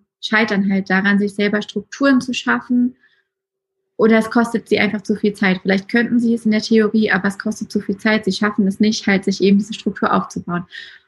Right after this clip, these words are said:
Und ich bin eigentlich auch immer jemand, der sehr intuitiv alles macht, habe aber jetzt, wo ich so wenig Zeit habe, gemerkt, ich brauche auch dringend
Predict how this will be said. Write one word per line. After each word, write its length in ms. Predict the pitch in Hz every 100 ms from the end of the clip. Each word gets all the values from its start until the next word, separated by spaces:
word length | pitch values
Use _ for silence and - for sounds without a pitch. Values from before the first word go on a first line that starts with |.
| _
Und 360 | 214 208 208 - _ _ -
ich 140 | 233 -
bin 120 | 254
eigentlich 480 | 214 269 254 247 214
auch 220 | 226 -
immer 200 | 226 226
jemand, 320 | 220 214 202
der 120 | 202
sehr 200 | 208 214
intuitiv 640 | 208 190 202 190 - 247 -
alles 280 | 254 269 269
macht, 220 | 262 269
habe 140 | 226
aber 120 | 196 190
jetzt, 440 | 180 240 262 -
wo 60 | 190
ich 160 | 196 -
so 180 | 269
wenig 320 | 302 285 277 -
Zeit 320 | 226 214 -
habe, 180 | 202 -
gemerkt, 420 | 190 190 202 220
ich 160 | 202 -
brauche 280 | 196 190 -
auch 220 | 190 -
dringend 480 | - 190 196 220